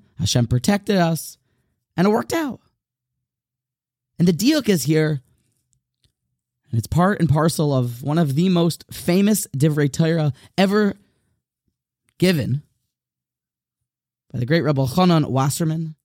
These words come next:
in his Kovetz Parshios. He's medayek the pasuk. He finds an inference in this pasuk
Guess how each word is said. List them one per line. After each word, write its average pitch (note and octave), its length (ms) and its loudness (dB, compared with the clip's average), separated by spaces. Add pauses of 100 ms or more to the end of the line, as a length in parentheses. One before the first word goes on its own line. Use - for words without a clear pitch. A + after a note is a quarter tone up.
in B2+ 80 -8
his B2+ 100 -6
Kovetz D#3+ 320 -2
Parshios. D#3+ 640 -6 (680)
He's D#3+ 140 -2
medayek G3 420 0
the F3+ 80 0
pasuk. - 500 -2 (840)
He - 100 -12
finds G#3 240 2
an G3+ 100 0
inference A#3 340 0
in F#3+ 100 0
this F#3 160 0
pasuk G#3+ 500 -2